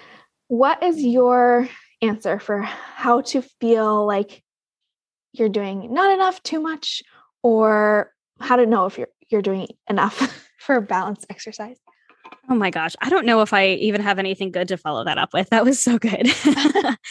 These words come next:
Speaker 1: Oh,
Speaker 2: think the
Speaker 1: thanks.
Speaker 2: mindset shifts are so, so important. It was, it took me a long time to get to the place of
Speaker 1: <clears throat>
Speaker 2: underst-, like, reminding myself that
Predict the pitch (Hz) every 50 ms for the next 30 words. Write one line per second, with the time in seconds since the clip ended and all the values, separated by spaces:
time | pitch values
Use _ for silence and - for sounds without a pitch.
0 | - - - - - - 339 311 - 349 349 359 339 381 311 285 294 302 311 -
1 | - 311 - 277 - - 285 285 - - - 262 277 269 - - - - - 254
2 | 240 240 247 254 247 247 240 226 - - - - 226 214 214 214 202 - 202 196
3 | 170 - 208 190 - 190 180 170 - - - - - - - - - _ - 254
4 | 254 - 269 285 277 240 - - - - _ - 233 226 - 285 269 - 233 220
5 | 220 214 196 180 175 175 190 185 185 170 156 160 160 - - 202 202 185 190 185
6 | 156 - - 170 170 - - 185 165 160 165 165 - - - 165 165 160 156 151
7 | 156 165 185 - - - - _ - - _ - 311 302 240 208 214 226 220 208
8 | 196 - - - - 233 233 208 233 247 233 214 208 208 220 220 214 220 208 190
9 | 180 190 - - 175 180 175 - 196 -